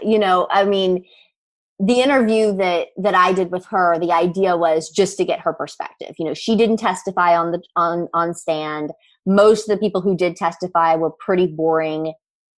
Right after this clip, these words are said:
black suited bankers. You know, like, what's the story here? And of course, the story was her. So, you know, what can she tell us? And she had an answer for everything, uh, and an interesting answer for everything, and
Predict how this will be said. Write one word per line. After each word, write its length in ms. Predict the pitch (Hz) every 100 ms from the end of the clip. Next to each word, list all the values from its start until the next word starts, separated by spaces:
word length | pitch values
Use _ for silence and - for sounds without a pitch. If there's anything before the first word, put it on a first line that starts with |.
| _ _
black 300 | 160 175 - -
suited 300 | 190 175 160
bankers. 720 | 143 147 143 139 147 - - _ _ _ -
You 140 | 196
know, 160 | 190 175
like, 200 | 170 170
what's 480 | 185 196 214 214 -
the 140 | 185
story 480 | - - 185 165 156
here? 260 | - 151 143
And 100 | 160
of 80 | -
course, 220 | 190 -
the 100 | 156
story 340 | - 185 165
was 180 | 139 139 196
her. 400 | 165 85 92 - _
So, 320 | - 180 156 170
you 60 |
know, 100 | 165
what 260 | 165 190 -
can 140 | 180
she 240 | 160 - 175
tell 260 | - -
us? 360 | - - - - 196
And 100 | 185
she 160 | 220
had 360 | 220 240 277 262 - _ -
an 80 |
answer 320 | 202 196 202 202
for 160 | 185
everything, 540 | 185 165 - - - - _ _ -
uh, 260 | 185 180 175 -
and 120 | 202
an 120 | 190
interesting 500 | 220 240 202 - 165
answer 340 | 160 - - -
for 100 | 143
everything, 600 | 107 - 80 - 76 78 - _ _ -
and 540 | 196 196 185 180 180